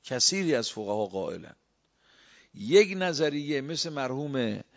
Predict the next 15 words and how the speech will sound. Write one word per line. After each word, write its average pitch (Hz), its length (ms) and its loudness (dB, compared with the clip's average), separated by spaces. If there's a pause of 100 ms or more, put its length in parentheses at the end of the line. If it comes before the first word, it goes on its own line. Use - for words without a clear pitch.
(280)
محقق 131 480 12
اردبیلی 123 680 12
و 147 60 12
اینها 135 280 12
قائلن 131 520 12
به 139 80 12
این، 135 160 8
صاحب 131 420 12
ریاض 127 460 12
محقق 117 420 6
اردبیلی 123 480 10
می‌گن 123 220 0
نه 117 360 -6 (420)
این 143 160 -8
صحیحه. 180 920 12